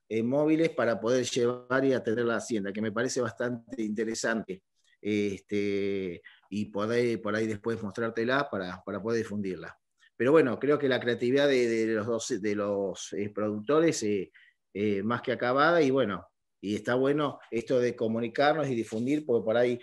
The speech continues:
ah, se van aprendiendo ideas, se van compartiendo experiencias que, que son muy, muy interesantes.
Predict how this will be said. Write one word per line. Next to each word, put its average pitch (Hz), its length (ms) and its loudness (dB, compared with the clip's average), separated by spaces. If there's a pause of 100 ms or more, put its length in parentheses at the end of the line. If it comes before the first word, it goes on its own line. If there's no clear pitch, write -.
(220)
ah, 98 320 -2
se 113 200 -2
van 123 100 0
aprendiendo 120 480 0
ideas, 147 480 4
se 107 100 -2
van 117 160 0
compartiendo 110 680 0
experiencias 143 600 0
que, 107 240 0
que 104 240 -2
son 123 300 -2
muy, 117 340 -2 (180)
muy 107 140 0
interesantes. 107 640 -2